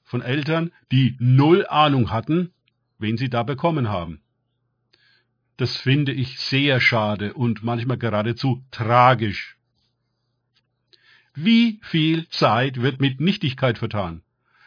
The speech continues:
wo Menschen doch auch direkt und von Anfang an in ihrem einzigartigen Weg erzogen werden könnten? So werden sie allgemein ge-, naja, mehr verbildet und dann durch ein vorgegebenes und durchgeplantes Industrieleben geschleust,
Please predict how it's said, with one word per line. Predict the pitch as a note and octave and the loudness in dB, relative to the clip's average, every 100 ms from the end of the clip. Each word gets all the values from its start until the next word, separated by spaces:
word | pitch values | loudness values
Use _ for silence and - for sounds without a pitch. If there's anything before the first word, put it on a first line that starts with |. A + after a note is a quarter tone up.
| _ - | _ -4
wo | B2+ | 0
Menschen | C3 D3 E3+ F3+ | 2 2 0 -2
doch | C#3+ C3 | -2 -4
auch | B2+ B2 | -4 -6
direkt | - A#2+ F3 F3 _ | -2 -2 -2 -4 _
und | C#3 B2+ | -4 -4
von | C3 C3 | -4 -6
Anfang | D3 F3+ F3 A2 | -4 -2 -4 -2
an | B2+ C3 | -4 -2
in | C3 C3 | -4 -4
ihrem | C3 C3+ B2 A#2 - | -4 -2 -4 -6 -2
einzigartigen | C3+ G3 F#3 - B2+ C#3 D3 C3+ | 0 0 -4 -4 -2 -2 -4 -4
Weg | B2 D3 | -4 -4
erzogen | C3 B2+ G#2+ A#2 D3+ | -8 -6 -6 -4 -4
werden | D#3+ F3 F3+ | -4 -4 -2
könnten? | F#3+ F#3 A#3 B3+ - _ _ _ _ _ _ _ _ _ _ _ _ _ | 0 2 0 -2 -4 _ _ _ _ _ _ _ _ _ _ _ _ _
So | - D3 | -4 -2
werden | C3 D#3 D3+ B2+ | 2 0 -2 -4
sie | B2+ A2+ _ | -4 -4 _
allgemein | A2+ D#3 F3+ D#3 B2+ C3+ D3+ D3+ - _ - | 0 2 2 2 2 0 -2 -6 -14 _ -2
ge-, | D3 C#3+ B2+ - _ _ _ _ _ | 0 0 -2 -6 _ _ _ _ _
naja, | G#2+ G#2+ A2 A#2+ | -4 -2 -4 -6
mehr | A2 A2 | -4 -2
verbildet | - D3 C#3 B2 B2 E3+ - _ _ _ _ _ _ _ _ - | 2 2 4 0 0 -2 -6 _ _ _ _ _ _ _ _ -4
und | C#3+ D3 | 0 4
dann | E3 | 4
durch | D#3+ C#3+ C#3+ | 2 -2 -2
ein | C3 | -2
vorgegebenes | D3+ F#3+ F#3 D#3 D3+ D#3+ D3+ | 2 4 4 0 -2 -2 -2
und | C#3+ A#2 - | 0 -2 2
durchgeplantes | G#3 G#3 - C3+ C#3+ C#3+ D#3 B2+ | 2 2 0 -2 0 0 -2 -4
Industrieleben | C#3 C3+ C3 C3+ E3 D3 C3+ D3 D3+ | -4 -2 -2 -2 -4 -2 -2 -2 -2
geschleust, | B2+ B2 A2 C#3 F3 - | -4 -2 -2 -2 -4 -10